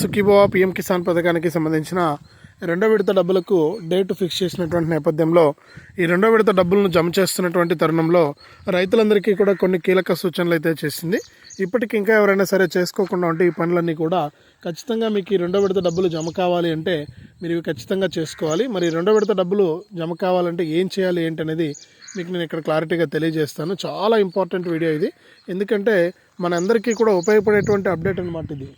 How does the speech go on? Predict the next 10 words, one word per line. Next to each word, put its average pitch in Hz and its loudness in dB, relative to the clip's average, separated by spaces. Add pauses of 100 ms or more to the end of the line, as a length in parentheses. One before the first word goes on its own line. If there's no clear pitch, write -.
(160)
మరి 165 -8 (240)
ఇది 165 -6
ఉంటేనే 208 0
మనం, 214 -2 (580)
ఆ, 170 -8 (220)
లబ్ధి 160 -4
పొందగలుగుతాం 180 0
అనమాట. 151 -2 (220)
ఇప్పటికే 214 0
మనకు 202 0